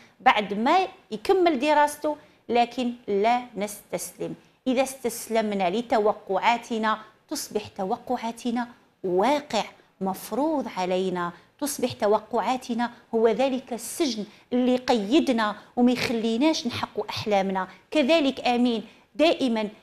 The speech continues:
الشاب اللي يكون عنده تلك الطاقة لكي يعمل، الشاب اللي بح-، بحث، والشاب اللي تعب،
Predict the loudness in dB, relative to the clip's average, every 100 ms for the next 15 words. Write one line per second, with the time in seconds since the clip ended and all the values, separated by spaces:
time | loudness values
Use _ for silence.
0 | _ -2 2 4 4 4 2 0 -2 2
1 | 4 4 0 -16 _ _ -2 4 6 6
2 | 2 0 -2 -8 4 6 6 0 -2 -2
3 | -2 -2 0 0 2 2 2 2 0 0
4 | 0 2 2 2 0 -2 -4 -18 _ -20
5 | -10 -8 -8 -8 0 0 0 -8 _ _
6 | _ 0 2 2 2 2 0 2 4 4